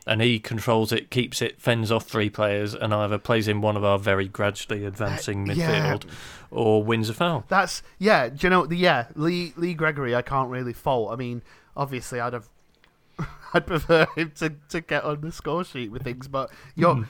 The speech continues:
Speaker 2: you're right. He, he is, he is completely isolated, and our slowly tortoise style
Speaker 1: <laughs>
Speaker 2: crawling midfield just leave him so isolated. And it, God, if we had players who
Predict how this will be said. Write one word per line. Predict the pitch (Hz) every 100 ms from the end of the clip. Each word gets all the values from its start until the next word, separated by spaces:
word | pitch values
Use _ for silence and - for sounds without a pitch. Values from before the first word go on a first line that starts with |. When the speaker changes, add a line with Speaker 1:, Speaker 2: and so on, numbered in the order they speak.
| -
Speaker 2:
you're | 170
right. | 175 147
He, | 120 170 165
he | 160 165 165
is, | 156 147 -
he | 165 165
is | 156
completely | 175 160 180 165 147 139 135 _ _ _ _
isolated, | 139 143 143 156 143 131 107 120
and | 120
our | 120 120
slowly | - - 147 151 139 123 117 - _ _ _ _ _ _
tortoise | - 151 143 139 135 123 - - _ - -
style | - - 147 127 131 123 120 120 131
Speaker 1:
<laughs> | -
Speaker 2:
crawling | 117 156 143 143 139 131
midfield | 131 - 139 135 120 120
just | - 139 - 147
leave | 139 143
him | 135
so | 135 135
isolated. | 131 135 - 131 120 120
And | 127
it, | 147 - -
God, | - 208 165
if | 147 147
we | 220
had | 170 147
players | 185 180 143 131
who | 143 127